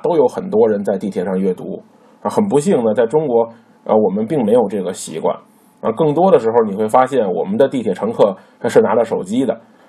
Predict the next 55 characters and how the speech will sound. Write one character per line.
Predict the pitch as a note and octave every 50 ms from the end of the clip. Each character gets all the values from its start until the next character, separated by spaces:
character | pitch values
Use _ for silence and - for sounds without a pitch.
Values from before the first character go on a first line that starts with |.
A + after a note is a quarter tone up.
| _ _ -
而 | - A2 C3+ D3+ E3+ F3 F3 F#3+
拿 | F3 C#3+ D3+
着 | D#3 E3
手 | D3 - A2+ G#2+ G2+
机 | A#2+ D3+
的 | D#3
人 | B2+ A#2 A#2 B2
里 | A#2 G#2+
面 | G2 G#2 G#2+ G#2+
呢， | A2+ A2 G#2+
还 | G#2+ - B2+
有 | C3+
百 | - - F#2 F2
分 | F#2+ B2 C3+
之 | D3 D3+
八 | D#3 E3 F3 -
十 | - - A#2
是 | A2+ B2+ A#2+
横 | A2 - - A2 B2+ F3+
向 | F#3 F#3+ A#2+
拿 | A2 G2+ - F#2
着 | F#2 F#2
的， | E2+ - - - _ - _ - - _ _
这 | - D3+ D3
说 | E3+ E3+
明 | D#3+ E3 E3
他 | D3+ E3 D#3+
们 | D#3+ D3 C3
不 | - C#3+
是 | D3 F3
在 | E3 B2+
打 | A2+ G2 F#2
游 | F#2 G#2 B2
戏 | C3+ - D#3+ C#3
呢， | A#2+ A2 G#2+ G#2+ A2+ A#2+ -
就 | B2+ B2
是 | A#2+ B2+
在 | A#2+
看 | - C3 B2+
电 | A#2+ C3 B2+ B2+
视 | C3 C3
剧。 | C3+ D#3 E3 - - - _ _ _ _ - - _ _
看 | - - F3 D#3
书 | C3+ D3 E3 E3+
的 | D3 A#2+
人 | A2 A2+
呢， | A#2+ B2 A#2 A2+
并 | - E3+ A#2 G2
不 | G#2
占 | F#2+ A#2+ A2 G2+
多 | F#2+ G#2+ A2+ A#2 A2
数。 | A2 G#2 - - _ _ _ _ _ _ _ _ _ _ _ _
那 | - C#3+
这 | - A#3 A#3 G3 C3+
次 | C3 - -